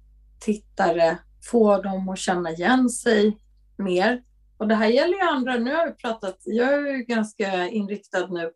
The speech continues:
på, ja, men kanske, mm, folk med bakgrund i andra länder eller sådär. Men, men när jag säger det här, då menar jag ur ett, eh, intersektionellt perspektiv. Jag menar,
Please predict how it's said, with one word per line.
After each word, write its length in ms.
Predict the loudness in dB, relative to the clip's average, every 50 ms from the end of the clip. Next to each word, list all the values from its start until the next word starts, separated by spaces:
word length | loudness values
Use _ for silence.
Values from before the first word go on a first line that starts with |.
| -6
på, 200 | 0 2 2 4 2 0 -2 _ _ _ _ _ _ _ _ _ -12
ja, 100 | -8 -6
men 80 | -6 -6
kanske, 560 | -6 -6 -6 -6 -6 -4 -2 -2 -2 -4 -4 _ _ _ _ _ _ _ _ _ _ _ _ -12 -8
mm, 380 | -6 -4 -4 -4 -4 -6 -6 -8 -12 _ -20 _ _ _ -6
folk 220 | -4 -4 -4 -6 -8
med 280 | -6 -6 -4 -4 -4 0
bakgrund 540 | 0 0 0 -2 -6 -10 -8 -8 -8 -6 -6
i 20 |
andra 320 | -6 -6 -6 -6 -8 -6
länder 720 | -2 0 2 2 4 2 2 2 4 4 4 4 4 2
eller 240 | 2 2 2 0 0
sådär. 340 | -2 -4 -2 0 0 0 0
Men, 260 | 0 -2 -2 -4 -4 0
men 280 | 2 4 4 4 2 -4
när 120 | -2 -2
jag 140 | -4 -4 -4
säger 300 | -4 -2 2 2 2 2
det 100 | 0 -2
här, 140 | -4 -4 -2
då 120 | -2 -2
menar 380 | 0 0 0 -2 -2 -4 -4 -4
jag 220 | -4 -4 -4 -4
ur 320 | -6 -6 -6 -6 -8 -10
ett, 260 | -12 _ _ _ -6 -4
eh, 260 | -4 -4 -2 -4 -4
intersektionellt 1080 | -4 -6 -6 -8 -10 -10 -8 -8 -10 -10 -8 -6 -2 0 0 0 -2 -6 -14 -14 -6
perspektiv. 580 | -4 -4 -4 -4 -6 -8 -8 -6 -6 -6 -6 -2
Jag 220 | 0 2 2 2 2
menar, 460 | 2 0 0 -2 -2 -4 -2 -2 -4